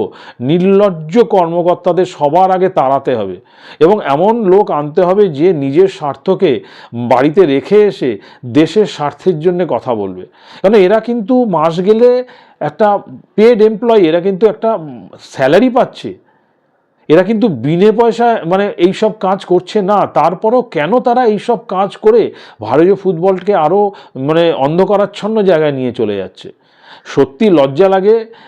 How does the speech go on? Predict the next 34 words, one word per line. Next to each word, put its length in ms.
এটা 300
নিয়ে 400
আর 340
যত 240
কম 440
বলবো, 440
ততই 360
ভালো। 380
আহ, 300
এবার 240
কি, 160
মানে, 300
এটা, 140
এটা 200
না, 140
দেওয়ালে 400
পিঠ 400
থেকে 220
যাচ্ছে 280
ক্রমশ 320
আমাদের। 340
আমার 200
মনে 180
হয় 80
এবার 320
একটু, 320
আহ, 540
যারা 220
আমরা 220
ফুটবল 380
প্রেমী 320
আছে, 200
তাদেরও 400
একটু 400